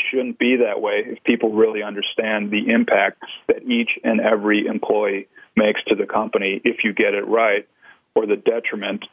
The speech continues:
or harm that's caused if you don't get it right. And like many, I, I probably learned more from doing it incorrectly, but that certainly informed my point of view that it's worth spending time and effort to define the role correctly and then cast a very broad net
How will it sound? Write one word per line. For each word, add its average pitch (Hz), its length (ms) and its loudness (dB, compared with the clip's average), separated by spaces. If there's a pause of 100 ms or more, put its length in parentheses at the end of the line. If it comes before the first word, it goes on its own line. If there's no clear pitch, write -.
(120)
or 98 100 2
harm 135 340 2
that's 98 200 -2
caused 104 380 0
if 101 140 -6
you 107 80 4
don't 120 340 -2
get - 180 -2
it - 100 -2
right. - 280 0 (560)
And 113 80 4
like 120 200 6
many, 131 300 2
I, 113 260 2
I - 20 -2
probably 113 340 0
learned 110 300 0
more 110 220 4
from 107 240 -2
doing 107 300 2
it 101 100 4
incorrectly, 107 760 2 (140)
but 101 240 -2 (180)
that 110 180 0 (120)
certainly 107 320 2
informed 107 460 -2
my 107 100 -6
point 104 280 -2
of 98 80 -4
view 110 380 4 (360)
that 104 260 0
it's - 240 -2
worth 110 340 4
spending 104 460 -4
time 104 400 2
and 98 100 0
effort 104 460 0 (480)
to 113 140 4
define 120 680 0
the 120 80 2
role 104 420 4
correctly 101 640 2
and 101 240 2
then 104 200 2
cast 104 420 2
a 98 160 -2
very 107 360 0
broad 101 380 2
net 101 280 0